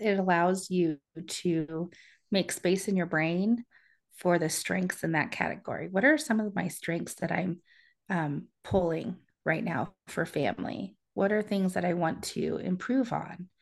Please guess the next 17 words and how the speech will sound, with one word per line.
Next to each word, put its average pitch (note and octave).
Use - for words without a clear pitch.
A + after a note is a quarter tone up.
that E3+
I'm, E3
you F#3+
know, D#3
struggling G3
with -
or, C#3+
or, D3
or E3+
weaknesses, G3+
right? D#3
And F3+
then E3+
what E3
my D#3
goals D#3
are C#3